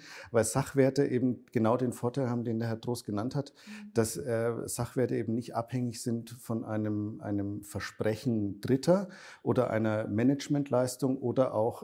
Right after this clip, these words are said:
Speaker 1: äh, nicht von Schulden abhängig. Also man kauft nicht die Schulden von anderen, ähm, und, äh, erwartet den Zins davon, sondern man kauft einen Wert,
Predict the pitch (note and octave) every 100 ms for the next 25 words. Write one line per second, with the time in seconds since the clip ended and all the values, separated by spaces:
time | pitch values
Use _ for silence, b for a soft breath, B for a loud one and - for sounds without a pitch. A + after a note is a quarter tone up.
0 | - A2 A#2+ A2+ A#2 A2+ - A#2+ - -
1 | G#2+ - C#3+ D#3+ B2 G2+ F#2+ - A2+ G#2
2 | G#2+ G#2 - B2+ C#3 B2 G#2+ - B2+ C3
3 | - A2 G#2+ G#2+ B2 D3+ F3 B B B
4 | B - A#2 A2+ A2+ - A2+ A#2 A2 -
5 | - A#2 A#2 G#2+ G#2+ G#2+ B2 A2 G#2 -
6 | B2+ C#3+ - F#2 - B2 D#3+ - B B
7 | - A2+ A#2 B2 B2+ A2+ A2+ A2 A#2+ A2+
8 | B2 A2+ G#2+ G2 G#2 D#3 -